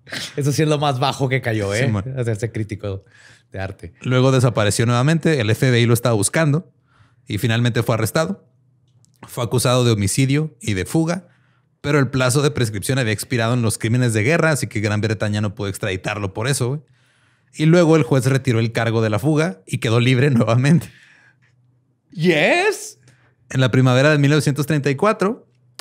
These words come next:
Speaker 2: Fritz se convirtió en oficial de la inteligencia de la Orden del Setenta y seis, que era una esta-, una organización estadounidense pro-nazi. El F B I lo empezó a observar de cerca. Fritz sabía que lo estaban vigilando. En un momento detuvo a un agente del F B I y le dijo, "Déjame de seguir."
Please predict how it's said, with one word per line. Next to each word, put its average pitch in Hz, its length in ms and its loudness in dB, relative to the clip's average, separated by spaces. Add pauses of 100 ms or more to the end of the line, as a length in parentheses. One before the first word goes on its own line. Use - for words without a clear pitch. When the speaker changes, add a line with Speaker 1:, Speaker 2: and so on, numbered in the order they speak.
(240)
Speaker 2:
Fritz 143 240 -2
se 165 80 2
convirtió 147 320 2
en 143 80 2
oficial 127 320 0
de 131 80 2
la 131 60 0
inteligencia 123 540 0
de 127 180 2
la 120 200 0
Orden 110 300 0
del 104 140 -2
Setenta 117 340 -4
y 123 80 -2
seis, 175 240 -2
que - 100 -6
era 107 80 -2
una 110 120 -2
esta-, 95 520 -4
una 117 280 -2
organización 104 480 -2
estadounidense 98 560 -4
pro-nazi. 110 520 -6 (1000)
El 101 60 -12
F 110 220 -4
B 107 140 0
I 110 40 0
lo 113 80 0
empezó 101 200 -6
a 92 40 -4
observar 90 320 -4
de 87 80 -10
cerca. 120 360 -6 (540)
Fritz - 300 -4
sabía 117 200 0
que 127 80 -2
lo 120 40 0
estaban 113 240 -2
vigilando. 156 600 -2 (220)
En 98 120 -4
un 110 60 2
momento 139 420 2
detuvo 110 240 0
a 120 40 2
un 123 60 2
agente 123 340 0
del 120 100 0
F 127 200 -2
B 120 180 0
I 135 40 2
y 131 40 0
le 117 100 0
dijo, 110 220 0
"Déjame 127 320 0
de 123 80 0
seguir." 123 520 -2